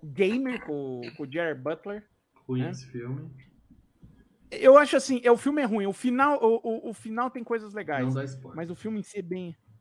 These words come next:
Speaker 1: Mas o final é, é, o filme em si não é lá essas coisas.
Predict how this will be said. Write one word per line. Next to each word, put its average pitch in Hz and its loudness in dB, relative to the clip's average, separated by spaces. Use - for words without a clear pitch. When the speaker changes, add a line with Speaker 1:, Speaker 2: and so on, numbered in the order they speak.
Speaker 1:
Mas 165 -8
o 180 -8
final 202 0
é, 208 0
é, 190 -6
o 185 -8
filme 208 -10
em 185 -8
si 190 -8
não 180 -12
é 165 -10
lá 170 -8
essas 170 -12
coisas. 117 -12